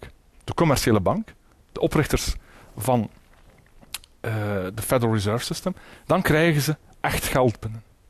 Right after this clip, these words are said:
En wat doen ze dan? Dan gaan ze die kredietcrisis, die bubbel. Eh, in Amerika moet men een tiende van de financiële reserve aanhouden. Een tiende van de deposito's aanhouden als financiële reserve.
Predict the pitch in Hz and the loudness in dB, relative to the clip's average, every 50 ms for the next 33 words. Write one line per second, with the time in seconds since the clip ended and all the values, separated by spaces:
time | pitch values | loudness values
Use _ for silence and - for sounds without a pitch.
0 | _ _ _ - - - - - - - - - - - 120 120 120 - 131 117 | _ _ _ -20 -20 -20 -20 -20 -20 -20 -18 -8 -4 -2 0 0 0 0 0 0
1 | 101 101 92 117 202 277 - _ - - - - _ _ _ _ _ _ - 110 | 0 2 2 2 2 2 -2 _ -20 -20 -20 -20 _ _ _ _ _ _ -10 -2
2 | 110 165 208 190 165 170 160 160 147 120 127 117 123 120 - 117 101 107 147 - | 2 4 4 6 6 6 4 4 4 4 4 4 2 2 2 2 2 2 0 0
3 | - - 175 190 190 185 202 185 - 131 120 107 95 92 139 151 196 233 254 262 | 0 -2 0 2 2 2 0 -2 -2 0 0 0 2 2 2 4 4 2 2 0
4 | - - - - - - - - 123 127 131 127 123 117 107 - - - 127 127 | -6 -12 -20 -20 -20 -14 -4 0 2 4 6 6 4 4 2 -2 -2 0 2 2
5 | 123 127 139 151 156 151 - 143 127 120 117 123 131 127 143 - - 131 127 117 | 4 4 4 4 4 4 4 2 2 2 2 2 2 2 0 0 0 0 0 0
6 | 113 - _ _ - - 143 170 170 147 - - 160 160 151 123 123 123 - 113 | 0 -2 _ _ -2 2 4 4 4 4 2 0 0 0 2 2 2 0 0 0
7 | - 135 127 120 110 117 113 113 110 107 - _ - - _ - - - 156 147 | 0 2 2 2 2 2 4 4 4 2 0 _ -20 -20 _ -12 -4 0 2 2
8 | 135 - - 139 127 120 117 110 113 107 - 139 139 131 117 110 104 - - _ | 2 2 4 4 4 4 4 2 0 0 2 2 2 2 0 -2 -4 -6 -8 _
9 | - _ _ - 110 113 120 127 123 127 151 190 208 220 220 - - 151 151 - | -20 _ _ -4 -2 0 2 2 2 2 0 0 0 -2 -4 0 0 0 0 2
10 | - 160 151 135 120 131 127 123 120 101 - 113 107 135 - 139 120 123 151 - | 2 2 2 4 2 2 2 2 2 0 0 0 0 0 2 2 2 2 2 0
11 | 123 113 - - - - - - - 135 143 143 135 127 123 117 120 120 107 - | 0 -4 -4 -8 -16 -20 -12 -4 0 2 4 4 6 4 4 4 2 0 0 -2
12 | - 170 156 131 - - 117 113 110 107 104 98 98 120 143 160 175 208 | -2 0 0 0 2 2 2 2 2 2 0 -2 0 0 0 0 -2 -6